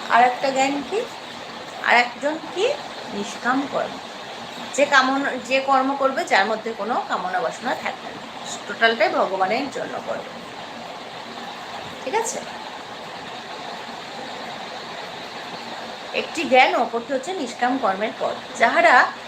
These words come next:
আজীবন ব্রহ্মচর্যে ব্রতী। অতি অল্প লোকেই এই দুরহ সাধনায় সিদ্ধি লাভ করতে পারে। খুব কম লোকই কিন্তু এই দুরহ সাধনা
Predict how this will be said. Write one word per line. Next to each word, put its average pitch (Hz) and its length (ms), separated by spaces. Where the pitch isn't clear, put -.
আজীবন 240 880
ব্রহ্মচর্যে 233 760
ব্রতী। - 320
অতি 254 340
অল্প 247 380
লোকেই 311 440
এই 269 220
দুরহ 226 400
সাধনায় 226 500
সিদ্ধি 180 240
লাভ - 120
করতে - 260
পারে। - 100
খুব 320 120
কম 233 220
লোকই 262 380
কিন্তু 262 480
এই 196 160
দুরহ 190 340
সাধনা 208 400